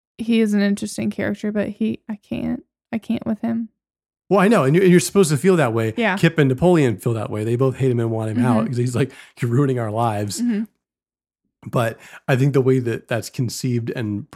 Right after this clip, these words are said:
Speaker 2: and played is pretty successful. Like, I think it's funny.
Speaker 1: Mm-hmm.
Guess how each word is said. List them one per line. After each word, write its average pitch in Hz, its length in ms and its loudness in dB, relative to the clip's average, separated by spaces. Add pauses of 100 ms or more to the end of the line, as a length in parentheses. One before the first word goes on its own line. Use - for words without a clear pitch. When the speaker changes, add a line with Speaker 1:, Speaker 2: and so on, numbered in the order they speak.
Speaker 2:
and 107 200 -6
played 107 540 -4 (420)
is 113 160 -2
pretty 117 240 -4
successful. 101 760 -8 (680)
Like, - 100 -10
I 107 80 -4
think 101 200 -6
it's - 120 -10
funny. 95 380 -6 (200)
Speaker 1:
Mm-hmm. 220 280 0